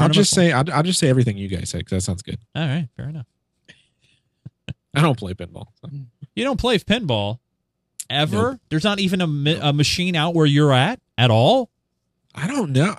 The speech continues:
Speaker 2: We don't have any arcades out here.
Speaker 1: Oh, I bet you could find pinball in Oklahoma City. If you got basketball, you got pinball.
Speaker 2: No, I don't like sports, but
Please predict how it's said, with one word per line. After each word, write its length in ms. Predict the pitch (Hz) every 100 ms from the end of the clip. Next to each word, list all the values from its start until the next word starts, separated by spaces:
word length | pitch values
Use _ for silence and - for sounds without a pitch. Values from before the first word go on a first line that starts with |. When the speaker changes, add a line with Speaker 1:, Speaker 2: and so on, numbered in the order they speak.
| 147
Speaker 2:
We 120 | 147
don't 140 | 269 330
have 120 | 175
any 140 | 156
arcades 480 | 139 123 135 214 -
out 120 | 95
here. 220 | 101 76 -
Speaker 1:
Oh, 680 | 143 143 139 135 131 131 123
I 120 | 131
bet 260 | 143 143
you 140 | 147 135
could 160 | -
find 260 | - 127 117
pinball 420 | - 117 104 104
in 80 | 101
Oklahoma 640 | 107 110 - 101 123 98
City. 480 | 85 - 110 92 85
If 200 | - 113
you 80 | 160
got 240 | 185 156 -
basketball, 680 | 117 131 - 117 87 80
you 120 | 87 101
got 200 | 98 -
pinball. 400 | 101 90 71 - _ _ _ _
Speaker 2:
No, 260 | - 76 65 65 67 _ _ _ -
I 60 |
don't 100 | 101
like 140 | 85 82
sports, 380 | - - - -
but 200 | -